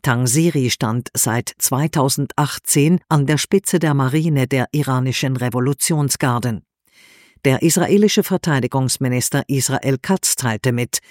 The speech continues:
die Armee habe Tangsiri zusammen mit weiteren hochrangigen Offizieren des Marinekommandos ausgeschaltet.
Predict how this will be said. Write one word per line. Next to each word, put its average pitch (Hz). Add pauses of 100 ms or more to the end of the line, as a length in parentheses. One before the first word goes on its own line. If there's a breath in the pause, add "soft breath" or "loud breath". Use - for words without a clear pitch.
(320 soft breath)
die 147
Armee 156
habe 131
Tangsiri 139
zusammen 165
mit 185
weiteren 135
hochrangigen 123
Offizieren 165
des 151
Marinekommandos 147 (120)
ausgeschaltet. -